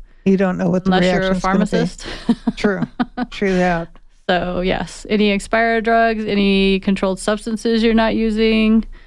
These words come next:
Speaker 2: I would get rid of those.
Speaker 1: How about needles?
Speaker 2: Uh, we don't take sharps at the take back. Uh, inhalers we're taking now.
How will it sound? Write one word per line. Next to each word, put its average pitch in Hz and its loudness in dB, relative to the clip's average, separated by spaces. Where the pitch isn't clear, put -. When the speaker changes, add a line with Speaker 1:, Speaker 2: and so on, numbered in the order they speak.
Speaker 2:
I 190 0
would 190 -2
get 180 -2
rid 110 -2
of 87 -6
those. 85 -6
Speaker 1:
How 208 0
about 226 0
needles? 190 0
Speaker 2:
Uh, 190 -2
we 202 -2
don't 226 0
take 247 -4
sharps 208 -2
at 214 -4
the 220 -2
take 214 -4
back. 214 0
Uh, 190 -4
inhalers 226 2
we're 208 0
taking 208 0
now. 214 0